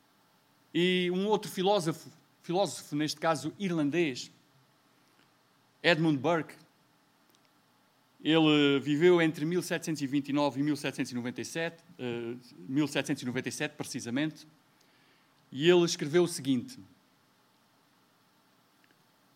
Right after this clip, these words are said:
Para que o mal triunfe, Basta que os bons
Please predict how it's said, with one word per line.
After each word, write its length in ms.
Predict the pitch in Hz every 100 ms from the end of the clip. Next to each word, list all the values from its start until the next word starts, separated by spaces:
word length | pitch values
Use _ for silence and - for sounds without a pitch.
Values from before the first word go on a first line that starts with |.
| _ _ _ _ _ _
Para 180 | 180 175
que 160 | 175 170
o 80 |
mal 480 | 156 226 214 147 107 98 - _ _ _ _ _ _ _ _ _ -
triunfe, 600 | 220 196 160 160 214 240 - - _ _ _ _ _ _ _ _ _ _ _ _ _ - 120
Basta 560 | 208 233 - 240 233 247 - _ _ _ _ _ _ -
que 100 | 196
os 140 | 151
bons 560 | 127 156 156 156 -